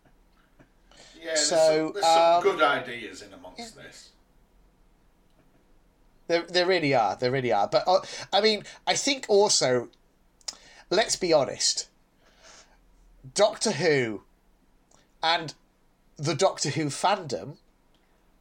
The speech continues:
Speaker 2: is an easy thing to satirise.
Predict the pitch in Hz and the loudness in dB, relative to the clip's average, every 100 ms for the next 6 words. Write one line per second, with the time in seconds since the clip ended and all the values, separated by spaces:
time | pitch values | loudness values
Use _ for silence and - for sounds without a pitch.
0 | _ _ _ _ _ _ 160 165 165 160 | _ _ _ _ _ _ -4 -2 -2 -2
1 | 160 156 143 131 123 - - 117 - - | -2 -2 -4 -4 -6 -6 -4 -4 -8 -4
2 | 143 131 131 - - | -2 -2 -2 -2 -2